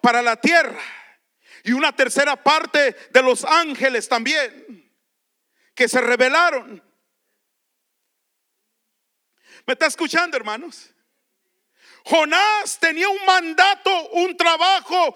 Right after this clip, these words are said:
una obra que era de ir ¿a dónde?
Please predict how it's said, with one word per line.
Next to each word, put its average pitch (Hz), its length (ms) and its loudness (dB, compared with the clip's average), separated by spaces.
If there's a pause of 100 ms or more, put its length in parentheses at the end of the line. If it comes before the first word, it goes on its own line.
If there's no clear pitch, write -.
(240)
una 349 340 4
obra 381 400 0
que 285 180 -2
era 359 300 2
de 302 180 -2
ir 359 140 0
¿a 359 60 2
dónde? 359 480 0